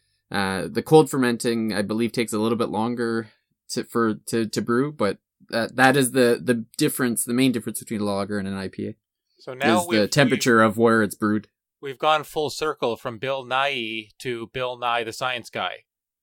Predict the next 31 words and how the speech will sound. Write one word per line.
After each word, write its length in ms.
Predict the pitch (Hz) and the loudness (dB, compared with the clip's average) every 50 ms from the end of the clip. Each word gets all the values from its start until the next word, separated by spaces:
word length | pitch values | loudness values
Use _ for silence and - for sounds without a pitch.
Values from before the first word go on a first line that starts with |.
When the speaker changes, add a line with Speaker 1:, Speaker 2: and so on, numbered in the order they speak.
| _ _ _ | _ _ _
Speaker 2:
So 240 | _ - 120 120 131 | _ -4 -2 -2 0
Speaker 1:
That's 260 | 123 - 123 123 - | 0 -2 -2 -2 -2
Speaker 2:
that's 880 | 180 185 190 170 143 - - - - - - - 190 - 185 - - - | 0 2 4 4 4 2 0 2 2 2 2 2 0 2 2 0 0 0
Speaker 1:
right. 160 | 156 170 - - | -2 -4 -4 -8
Speaker 2:
<laughs> 40 | _ _ _ _ _ _ _ _ - | _ _ _ _ _ _ _ _ -12
I, 200 | 127 127 131 131 131 143 151 156 160 | -8 -8 -8 -8 -10 -12 -16 -16 -16
it's, 160 | 151 - 175 | -16 -10 -8
it's 180 | 160 151 214 | -8 -8 -6
ve-, 120 | 214 196 160 | -6 -6 -6
it's 160 | 156 139 - | -6 -6 -4
very 200 | - 156 156 147 | -2 -2 -2 -2
good 220 | - 143 147 139 | -2 -2 -4 -4
that 100 | 123 135 | -4 -8
we 120 | 127 123 127 | -8 -8 -8
ended 200 | 127 123 131 127 | -8 -8 -8 -8
with 140 | 127 120 - | -10 -10 -8
your 120 | 123 113 | -10 -10
science 340 | - - 131 123 123 113 - | -6 -6 -6 -6 -6 -8 -8
talk, 220 | - 117 110 107 | -8 -8 -8 -8
David. 200 | - 113 104 107 | -8 -8 -8 -8
I 40 | 107 | -10
think 120 | 110 107 | -10 -10
that 100 | 110 104 | -14 -14
makes 180 | 104 104 - - | -14 -14 -16 -16
a 60 | 110 | -16
lot 100 | 104 104 | -14 -14
of 60 | 98 | -14
sense, 180 | - 117 107 104 | -12 -14 -10 -4
and 80 | 131 151 | 0 0
I, 60 | 170 | 0
I 120 | 170 175 | 0 0